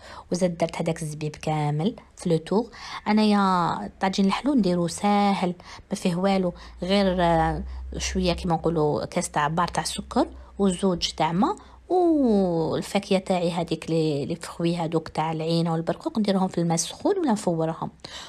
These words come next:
ومن بعداك نخلي هذيك الحبه تفاح لداخل كي نقول لك، آه، تاخذ الطياب تاعها ماشي حتى تطرى، و-، ودرتها هنا في الوسط وشبحت.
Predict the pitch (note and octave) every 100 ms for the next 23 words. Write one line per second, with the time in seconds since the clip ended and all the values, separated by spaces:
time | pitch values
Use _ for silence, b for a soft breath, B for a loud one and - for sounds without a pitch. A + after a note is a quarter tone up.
0 | B - G4 E4 G4+ G#4 D#4 A#3 A3+ G#3+
1 | G3 F#3+ F3+ - - E3+ F3+ - - -
2 | D3 F3 F#3 - D#3+ - B B B -
3 | F3+ E3+ E3 E3 - D#3+ D#3 D3+ F#3+ B
4 | - F3 - - E3+ E3 - - - E3+
5 | E3+ - - E3+ - G3 C4+ G#4+ B B
6 | B - G#4 E4 A3+ F3+ E3+ - F#3 -
7 | F3+ F3 F3 - G3 D#4 G#4 - B3+ A3
8 | F3 D#3 E3+ -